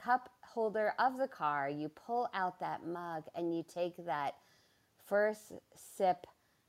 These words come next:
every single time you reach into the cup, because your coffee,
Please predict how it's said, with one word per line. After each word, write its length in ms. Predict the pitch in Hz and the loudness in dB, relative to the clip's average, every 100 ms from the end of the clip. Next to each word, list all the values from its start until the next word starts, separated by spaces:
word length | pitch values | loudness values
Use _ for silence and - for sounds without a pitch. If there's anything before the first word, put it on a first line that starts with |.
| _ _ _ 160 | _ _ _ 4
every 460 | 175 170 185 185 | 4 4 0 0
single 380 | 170 175 165 160 | 0 -2 0 -2
time 360 | - 160 156 156 | -6 -6 -4 -4
you 120 | 143 | -4
reach 280 | 147 143 160 | -6 -6 -8
into 300 | 151 160 143 | -10 -10 -10
the 100 | 135 | -10
cup, 300 | 139 127 - | -8 -8 -6
because 320 | 147 160 - | -8 -8 -8
your 140 | 170 | -10
coffee, 580 | 165 156 160 247 277 | -10 -12 -8 -4 -4